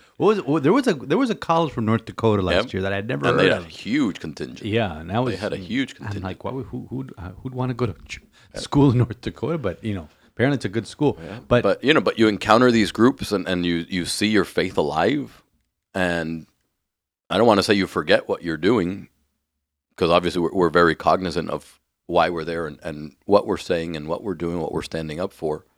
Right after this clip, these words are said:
Speaker 2: But it just becomes, "I'm, I'm just doing what I'm supposed to be doing." And, and you don't think twice.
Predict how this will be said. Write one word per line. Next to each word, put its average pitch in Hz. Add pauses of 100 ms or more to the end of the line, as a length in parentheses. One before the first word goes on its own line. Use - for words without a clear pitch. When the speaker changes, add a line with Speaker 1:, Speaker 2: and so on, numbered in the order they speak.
(880)
Speaker 2:
But 87
it 92
just -
becomes, 92 (1040)
"I'm, 85
I'm 95
just 98 (240)
doing 92
what 101
I'm 101
supposed 98
to -
be 78
doing." - (520)
And, 85
and 85
you 90
don't 92
think 117
twice. 101